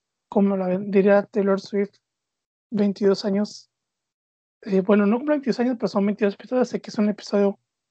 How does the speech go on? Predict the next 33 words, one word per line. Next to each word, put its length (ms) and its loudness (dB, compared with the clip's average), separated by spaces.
considero 400 2
muy 100 4
especial, 500 -4
porque, 580 -2
eh, 300 2
junto 280 -6
con 120 -6
mi 80 -2
invitada, 600 0
vamos 380 -2
a 320 -20
ver 100 -6
una 140 -2
de 60 -2
mis 140 -4
novelas 380 -6
favoritas. 680 -2
Ahorita 320 -2
le 60 -2
vamos 180 -2
a 40 0
decir 220 -8
cuál. 300 2
Pero 180 0
tengo 240 2
aquí 240 0
una 160 2
invi-, 300 -4
una, 400 -2
una 240 6
muy 220 6
buena 200 2
invitada, 600 -2